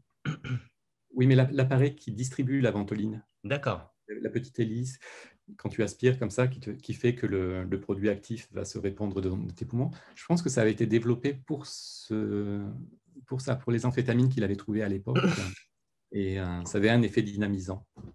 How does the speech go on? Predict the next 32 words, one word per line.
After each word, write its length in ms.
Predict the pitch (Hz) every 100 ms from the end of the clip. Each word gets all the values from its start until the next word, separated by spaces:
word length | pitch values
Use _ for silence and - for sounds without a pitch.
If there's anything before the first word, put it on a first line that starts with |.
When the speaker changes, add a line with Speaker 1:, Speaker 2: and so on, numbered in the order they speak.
| _ _ _ _ _ _ - -
Speaker 2:
C'est, 300 | - - 92
Speaker 1:
c'est 120 | 90
Speaker 2:
euh, 40 |
Speaker 1:
devenu 260 | 90 143 147
tellement 260 | 147 147 135
populaire 440 | 135 143 180 180
que 200 | 143 143
c-, 380 | 135 - - 113
il 80 | 120
y 60 |
a 40 | 113
eu 120 | 117
pas 80 | 117
mal 180 | 120 117
de 80 |
problèmes 280 | 104 120 117
d'addiction 440 | 107 104 - 120 107
à, 240 | 95 - - _ - 123
qui 80 | -
sont 120 | -
apparus 320 | 107 107 107 110
dans 80 |
les 140 | 104 101
années 180 | 104 101
trente 380 | - 131 131
et 40 | 131
que 140 | 110
ça 140 | - 104
a 20 |
été 160 | 98
un 80 | 113
moment, 400 | 101 107 110 117